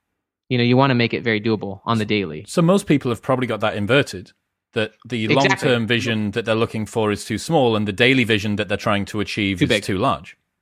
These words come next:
Speaker 1: Fundamentally, yeah. And so it crushes motivation on both manners because their big, bi-, their big picture vision isn't compelling and their daily vision is too big.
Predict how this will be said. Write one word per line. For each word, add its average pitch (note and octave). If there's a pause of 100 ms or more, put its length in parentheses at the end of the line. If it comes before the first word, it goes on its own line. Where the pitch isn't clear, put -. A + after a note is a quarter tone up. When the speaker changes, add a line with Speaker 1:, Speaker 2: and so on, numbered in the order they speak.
(580)
Speaker 1:
Fundamentally, A2+
yeah. G#2+
And B2+
so E3
it -
crushes D3
motivation A#2+
on G#2+
both G#2+
manners G2+
because B2
their B2
big, C#3+
bi-, C#3
their B2+
big D3
picture C3+
vision A2+ (100)
isn't C3+
compelling A#2 (380)
and C3+
their A#2
daily C3
vision A#2
is A#2+
too B2
big. A2+